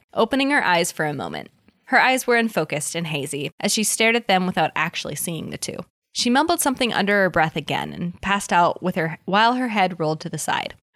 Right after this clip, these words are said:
Ryan and Yaz glanced at each other worriedly before they half dragged and half carried her to the tardis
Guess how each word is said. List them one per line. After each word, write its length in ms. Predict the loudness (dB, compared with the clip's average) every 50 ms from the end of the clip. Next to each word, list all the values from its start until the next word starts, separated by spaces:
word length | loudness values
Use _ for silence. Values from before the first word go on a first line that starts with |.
| _ 2
Ryan 240 | 4 4 4 4
and 120 | 2 2 2
Yaz 300 | 4 4 4 2 2 0
glanced 340 | 0 0 2 2 0 -2 -2
at 80 | -2
each 160 | -2 0 0
other 220 | 0 0 0 0 -2
worriedly 540 | -2 0 0 0 0 -2 -4 -8 -10 -10 -8
before 320 | -8 -8 -2 0 0 2
they 140 | 2 0 0
half 320 | 0 0 -2 -4 -4 -2 0
dragged 340 | 2 4 4 2 2 -2
and 100 | -8 -8
half 240 | -4 -2 -4 -4 -4
carried 320 | -6 -4 -2 0 0 0 -2
her 140 | -4 -6
to 120 | -6 -8 -10
the 80 | -8 -6
tardis 480 | -2 -2 0 0 0 -2 -4 -6 -10